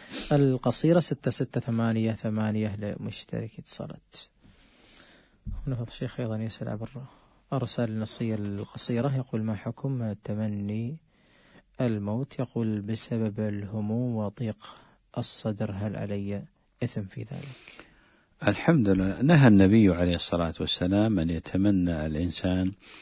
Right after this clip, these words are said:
Speaker 2: الموت، آه، لضر أصابه أو لمرض أو لهم، وإنما يدعو الله عز وجل، فإن كان لابد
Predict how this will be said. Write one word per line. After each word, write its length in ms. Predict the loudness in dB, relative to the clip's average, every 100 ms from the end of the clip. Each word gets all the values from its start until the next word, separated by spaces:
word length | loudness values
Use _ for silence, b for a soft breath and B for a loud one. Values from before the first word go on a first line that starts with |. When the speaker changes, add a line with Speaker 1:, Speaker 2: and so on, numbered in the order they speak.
| B B B B -2
Speaker 2:
الموت، 580 | 2 4 4 0 -10 -18 b b _ _
آه، 220 | -6 -4
لضر 880 | -2 0 0 0 6 6 6 2 -2
أصابه 460 | -4 -2 -2 -2 -6
أو 180 | -6 -6
لمرض 600 | -2 4 4 4 2 -2
أو 100 | -4
لهم، 440 | -6 0 4 6 4 _ B B B B B B 2
وإنما 760 | 6 8 10 8 6 4 0
يدعو 360 | 6 6 6 4
الله 220 | 4 2
عز 320 | 0 -2 -2
وجل، 420 | -2 -2 -2 -4 -4
فإن 560 | -2 0 0 -2 -4
كان 320 | 2 6 8
لابد 540 | 10 8 8 4 2